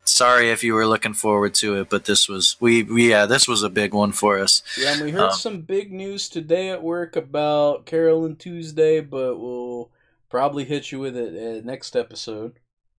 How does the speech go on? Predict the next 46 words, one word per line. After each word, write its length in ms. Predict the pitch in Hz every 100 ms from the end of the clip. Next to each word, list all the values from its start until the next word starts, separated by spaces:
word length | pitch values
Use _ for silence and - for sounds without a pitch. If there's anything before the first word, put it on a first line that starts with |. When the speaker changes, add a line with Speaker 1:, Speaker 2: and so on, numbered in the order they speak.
| -
Speaker 1:
Yeah, 300 | 131 120 95 _ _
yeah, 280 | 123 107 90 -
definitely. 560 | 107 98 98 - 90 87 - _ _
That 180 | 107 117
was 240 | 113 -
massive 460 | 110 107 107 - 98
news. 300 | 95 90 87
I'm 160 | 101 92
su-, 320 | - 110 - 117
uh, 360 | 107 95 90 - - -
super 440 | - 123 104 98
ready 180 | 92 87
for 120 | -
that. 240 | 87 87 - - - _ _ -
Uh, 540 | 113 110 104 98 -
the, 140 | 110 117
also, 220 | 127 131
Speaker 2:
And 80 | 113
then 60 | 98
Speaker 1:
the 60 |
Be-, 220 | 120 123 -
the 160 | 127 110
Bebop 640 | 131 127 117 113 110 - _
live 320 | 110 107 107 104
action 580 | 104 104 - 101 101
cast 480 | 95 101 98 95 -
was 380 | 101 98 95 98 -
announced. 600 | 101 98 98 98 - - - _ _ _ _ _
Uh, 580 | - 90 87 87 87 87 -
Bebop's 760 | 123 135 131 127 - - - 120
my 200 | 113 107
favorite 500 | - 120 117 117 -
creation 420 | 120 117 - 117
of 60 | 113
all 120 | 113
time, 540 | - 117 113 113 110
so 480 | - 110 104 98 95
<laughs> 40 | 101
I'll 340 | 110 - 160
hit 220 | 135 131
you 100 | 120
with 100 | 120
my 140 | 113 110
thoughts 380 | 117 117 -
next 320 | 117 110 - 113
week. 320 | 110 104